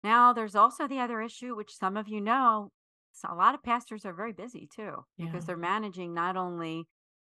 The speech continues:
Speaker 1: the pastoral side of the parish, right, all of the sacramental life of the church,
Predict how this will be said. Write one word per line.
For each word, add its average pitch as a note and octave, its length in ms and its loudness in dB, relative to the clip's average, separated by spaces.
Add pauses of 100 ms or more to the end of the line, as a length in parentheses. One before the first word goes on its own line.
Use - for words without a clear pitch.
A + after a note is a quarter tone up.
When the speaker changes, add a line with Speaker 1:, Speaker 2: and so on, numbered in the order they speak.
(280)
Speaker 1:
the F3 60 -12
pastoral F3+ 540 2
side E3 300 0
of D#3 100 -10
the D#3+ 60 -6
parish, D#3+ 600 -4
right, E3 240 -4
all D#3+ 240 0
of F3+ 60 -4
the F#3+ 100 -8
sacramental G#3+ 760 -2
life A3 300 0
of F3+ 80 -18
the F3+ 100 -10
church, G#3+ 580 -6